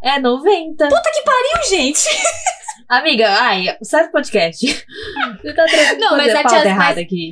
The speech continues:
Speaker 2: mas a tiazinha, ela foi dos anos noventa até os dois mil, não foi? Pelo amor de Deus, me diz que sim.
Speaker 1: Ai, amiga, não tem essa memória da tiazinha nos anos dois mil.
Speaker 2: Nossa, eu tenho demais nos anos dois mil, a tiazinha.
Speaker 1: Ó,
Speaker 2: Ai,
Speaker 1: aqui
Speaker 2: então
Speaker 1: tá anos noventa, hein?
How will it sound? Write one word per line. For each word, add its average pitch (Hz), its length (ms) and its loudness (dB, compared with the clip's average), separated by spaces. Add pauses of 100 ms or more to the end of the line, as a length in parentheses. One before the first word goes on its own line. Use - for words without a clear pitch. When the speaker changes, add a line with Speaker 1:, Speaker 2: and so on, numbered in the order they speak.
Speaker 2:
mas 339 220 -2
a 370 40 -4
tiazinha, 254 440 -4
ela 311 120 0
foi 349 280 0
dos 233 160 -10
anos 220 180 -12
noventa 208 240 -16
até 226 160 -6
os 233 80 -10
dois 285 220 0
mil, 349 160 -4
não 220 100 -10
foi? 226 140 -10
Pelo 208 160 -10
amor 202 240 -6
de 427 120 -4
Deus, - 240 -4
me 214 100 -12
diz - 180 -10
que 415 100 -6
sim. 185 260 -12 (180)
Speaker 1:
Ai, 185 220 -2
amiga, 160 300 -12
não 247 240 -12
tem 359 200 -6
essa 185 160 -10
memória 180 260 -8
da 175 120 -10
tiazinha 175 440 -14
nos 165 120 -18
anos 170 200 -14
dois 170 260 -16
mil. 151 280 -12 (260)
Speaker 2:
Nossa, 226 400 -4
eu 320 60 -14
tenho 285 180 -12
demais 294 600 -4
nos 220 180 -14
anos 214 300 -16
dois 202 200 -12
mil, 196 160 -16
a 196 40 -18
tiazinha. 196 500 -14 (1120)
Speaker 1:
Ó, - 60 -14
Speaker 2:
Ai, 156 240 -8
Speaker 1:
aqui - 80 -20 (200)
Speaker 2:
então 226 220 -8
Speaker 1:
tá 190 120 -2
anos 214 260 -6
noventa, 226 580 -8
hein? 202 220 -10